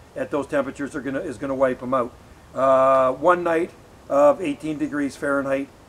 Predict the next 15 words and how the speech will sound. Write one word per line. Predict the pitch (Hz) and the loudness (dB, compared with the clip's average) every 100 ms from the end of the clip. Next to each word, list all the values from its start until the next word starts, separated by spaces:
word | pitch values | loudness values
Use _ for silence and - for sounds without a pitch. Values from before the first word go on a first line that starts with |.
| - | -8
and | 131 | -6
then | 135 | -4
it | 135 | -6
jumps | - 147 123 | -2 -2 0
back | 147 139 147 | 0 2 0
up | 135 - | -4 -4
to, | 139 131 | -4 0
uh, | 131 123 127 131 | 2 4 2 0
above | 123 139 135 | 2 0 0
freezing, | - 143 131 127 | -4 -6 -6 -8
probably | - 139 139 | -2 0 0
won't | 131 123 | -4 -6
be | 131 | -8
so | - 120 | -8 -4
bad. | 143 127 | -2 -2